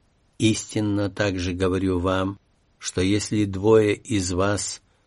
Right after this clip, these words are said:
согласятся на земле просить о всяком деле, то чего бы ни попросили, будет им от Отца Моего Небесного, ибо где двое или трое собраны во имя Моё, там Я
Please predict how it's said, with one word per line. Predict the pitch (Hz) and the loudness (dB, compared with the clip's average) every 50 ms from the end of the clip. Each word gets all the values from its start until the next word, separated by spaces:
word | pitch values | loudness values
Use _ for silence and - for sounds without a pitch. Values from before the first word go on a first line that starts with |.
| _ - | _ -10
согласятся | - - 110 95 87 98 92 87 - - 123 117 - - - 110 101 | -4 -2 0 0 0 0 -2 -2 -2 -2 -4 -4 -4 -2 -2 0 0
на | 98 95 92 | 0 0 -2
земле | 85 92 98 95 95 98 101 104 101 - - _ _ _ _ | 0 0 0 0 0 0 0 -2 -2 -6 -14 _ _ _ _
просить | - - 101 92 92 90 - - - 123 117 117 - - - _ _ _ _ _ | -4 -2 -2 -2 -2 -2 -4 -4 -4 -4 -4 -4 -6 -14 -20 _ _ _ _ _
о | - - 107 92 | -6 -4 -4 -4
всяком | 85 - - 110 107 101 - - 101 98 98 92 | -4 -4 -2 -2 -2 -2 -2 -2 -2 0 0 -2
деле, | 87 85 104 110 117 123 123 120 123 120 123 - - _ _ _ _ _ | 0 0 2 4 4 4 4 4 2 0 -2 -6 -14 _ _ _ _ _
то | - - 120 | 0 0 0
чего | 123 - 135 120 117 123 | 2 2 0 2 2 2
бы | 113 110 113 110 | 2 4 4 4
ни | 107 104 107 110 104 | 4 4 2 2 2
попросили, | 101 - 95 90 101 101 98 92 - - - 123 123 120 117 117 113 110 107 - | 2 0 0 2 2 2 2 0 -2 -2 2 2 2 2 2 0 0 -2 -2 -6
будет | - 98 98 95 101 110 107 110 107 98 - - - | -8 -8 -4 -2 -2 0 0 0 -2 -4 -4 -10 -8
им | - 110 107 104 101 101 - _ _ _ | -4 -2 -2 -2 -2 -6 -10 _ _ _
от | - 98 92 - - | -6 -6 -4 -4 -4
Отца | 87 87 - - - - 101 | -6 -6 -6 -6 -4 -2 -2
Моего | 98 95 90 90 92 92 90 95 | 0 0 0 -2 -2 -2 0 0
Небесного, | 92 92 90 87 87 95 98 104 101 - - - 101 98 92 101 98 95 - _ _ _ _ _ _ | 2 2 2 2 2 2 2 2 2 0 -2 -2 -2 0 0 0 0 -2 -6 _ _ _ _ _ _
ибо | - 104 92 98 98 | 0 2 2 4 2
где | 95 95 92 85 92 101 101 | 2 0 0 0 2 2 2
двое | 90 85 85 90 98 101 104 104 107 104 107 107 117 - - - | 2 0 0 2 4 4 6 6 4 2 0 -2 -6 -8 -6 -4
или | 98 95 92 92 | -2 0 0 0
трое | 87 - - 98 98 95 95 92 92 | 0 0 0 0 2 2 2 0 0
собраны | 87 - - 104 95 95 87 90 90 90 85 85 80 | -2 -2 -2 0 0 0 0 0 0 0 0 0 0
во | 78 82 | 0 0
имя | 82 87 98 107 117 113 107 104 | 2 2 2 2 2 0 -2 -4
Моё, | 101 98 98 95 92 92 92 92 - _ _ _ _ | -4 -6 -6 -6 -6 -6 -6 -8 -12 _ _ _ _
там | - 76 73 78 | -2 -2 -2 0
Я | 78 73 82 90 98 107 101 | -2 -2 -2 -2 -4 -6 -10